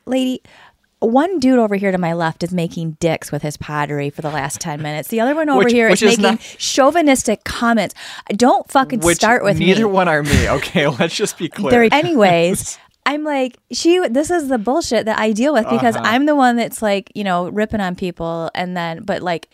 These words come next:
Speaker 1: you know, it's obvious and direct, but it's not that harsh.
Speaker 2: Yeah.
Speaker 1: And they're doing highly offensive things and she doesn't hear about it. And then she's, wow, okay. <laughs>
Speaker 2: I just have to put on the record, as I stated prior to when we recorded last week.
Speaker 1: Uh-huh.
Speaker 2: What'd you think about my pottery skills?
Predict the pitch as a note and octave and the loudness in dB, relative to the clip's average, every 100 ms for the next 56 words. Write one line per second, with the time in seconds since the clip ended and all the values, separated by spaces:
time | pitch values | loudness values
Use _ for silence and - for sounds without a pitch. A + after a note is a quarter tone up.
0 | - A3+ D#3+ - F3+ - - E3+ F3 F3+ | -8 -6 -4 -6 -8 -10 -10 -8 -4 -6
1 | - F3+ E3+ E3 E3+ F3+ E3+ G3 F3 D#3 | -6 -6 -4 -4 -4 -4 -6 -4 -4 -4
2 | - F3 D#3+ D#3+ - G#3+ D#3 B2 - - | -6 -6 -6 -6 -6 -6 -8 -10 -8 0
3 | A#3+ A#3 A#3+ A#3+ B3+ A3+ - G3+ G3 F#3 | 2 4 2 2 0 -2 -4 -4 -2 -2
4 | E3+ D#3+ E3+ D#3+ E3 D#3 D#3 F3 E3 D#3+ | -4 -6 -8 -8 -8 -8 -8 -4 -4 -6
5 | C#3 F3+ D#3+ D3 D3+ E3+ E3+ E3+ F3+ F3 | -6 -6 -4 -6 -6 -6 -8 -8 -10 -12
6 | F3+ F#3 F3 D#3+ D#3+ - A3+ A#3 G3+ E3 | -10 -6 -2 -2 -4 -6 -6 -4 -6 -6
7 | F3 _ - - _ E4 - - - - | -10 _ -20 -20 _ -2 -2 -4 -10 -6
8 | D#4 - B2+ C3+ C#3+ C3+ A#2 A#2+ - B2+ | -6 -4 -4 -2 -4 -4 -6 -10 -8 -8
9 | - G#2+ G#2 G2 F2+ F#2 F2+ - _ - | -6 -8 -8 -10 -10 -12 -14 -16 _ -12
10 | G2+ F#2+ F2+ - - - F#2+ F2+ _ - | -8 -8 -10 -14 -16 -12 -12 -14 _ -12
11 | G#2 G2+ F2+ F2 F2 E2+ F#2 F#2 F2 F2 | -10 -10 -12 -14 -16 -14 -14 -16 -16 -16
12 | - F2 E2 D#2+ D#2 - E2+ D#2+ _ F#3+ | -16 -16 -16 -18 -20 -20 -20 -20 _ -6
13 | G#3 F#3+ E3+ - _ _ B2+ B2 B2+ C3+ | -4 -6 -10 -14 _ _ -12 -10 -10 -10
14 | A2+ G2 G2 F#2+ F2+ E2+ E2+ - - - | -8 -10 -10 -12 -16 -16 -18 -20 -20 -20
15 | - | -20